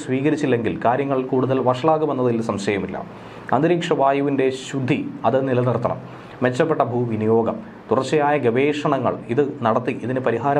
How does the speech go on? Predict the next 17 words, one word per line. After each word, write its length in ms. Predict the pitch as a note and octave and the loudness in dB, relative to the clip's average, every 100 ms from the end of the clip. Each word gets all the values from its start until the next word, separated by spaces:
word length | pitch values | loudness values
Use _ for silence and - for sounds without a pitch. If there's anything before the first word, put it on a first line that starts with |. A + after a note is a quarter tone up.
| C#3 | 2
മാർഗങ്ങൾ 360 | C3 C3 B2+ B2 | 0 0 -2 0
കണ്ടെത്തുക. 320 | G#2 G#2 G2+ F2+ - - - | 0 0 -2 -4 -8 -16 -2
കുറവുണ്ടാകുന്നുണ്ടോ 760 | B2 C3+ C3 C3+ C#3+ C#3+ B2+ A2 - - | 2 2 2 2 2 0 0 -4 -2 0
അതോ 120 | B2+ B2+ | 0 2
കൂടിയാണോ 460 | C3+ D3+ D3 C3 C3+ | 2 2 2 2 0
മുന്നോട്ട് 280 | B2+ C3 C3+ - | 0 0 -2 0
പോകുന്നത്, 380 | B2 B2+ A#2 - - - - | 0 2 0 -2 -6 -10 -2
ഇതൊക്കെ 240 | C#3+ D#3+ E3 | 0 2 0
തന്നെ 200 | C#3+ C3+ A#2 - - - | -2 -4 -8 -12 -18 2
പഠന 320 | A#2 A#2 B2+ C3+ B2 A2+ | 2 2 0 0 0 -2
വിധേയമാക്കി 760 | A2+ C3 C#3 D3 A2 G#2 - - - - | 0 2 2 2 2 0 -4 -10 -14 -4
സൂര്യപ്രകാശത്തിൻ്റെ 800 | C3+ C3+ D3 C#3 C#3 C#3+ C3+ C3 A#2 | 0 2 2 2 2 0 -2 0 2
അളവ് 240 | B2 C3+ | 2 0
എത്രത്തോളം 440 | B2 C#3+ C#3+ C#3+ C3 | 0 0 2 2 0
എന്നുള്ളത് 280 | B2 A#2+ A#2 B2+ | 0 0 0 -2
കൃത്യമായി 480 | A#2 D3 C#3 C3+ B2+ | 0 0 2 0 0
കണ്ടെത്തി 340 | G#2 A2 G2+ | 0 2 -2